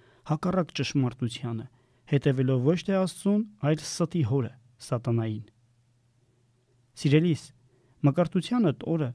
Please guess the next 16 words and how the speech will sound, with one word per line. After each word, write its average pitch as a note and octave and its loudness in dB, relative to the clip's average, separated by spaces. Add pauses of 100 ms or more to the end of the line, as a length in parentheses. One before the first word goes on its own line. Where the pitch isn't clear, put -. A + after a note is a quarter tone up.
դրոշմի C3+ 0
խորհրդի C#3 -2
ժամանակ, C3 0
երբ B2 -2
Սուրբ E3+ -4
Հոգու D3 -4
շնորհով C#3+ 0
օծվում D#3 0
էր C3 2
նորածին C#3 2
քրիստոնյայի C3 0
բերանը, C3+ 0 (560)
հատուկ - -4
շնորհ D3+ 2
տրվեց A2 -8
քեզ։ - -16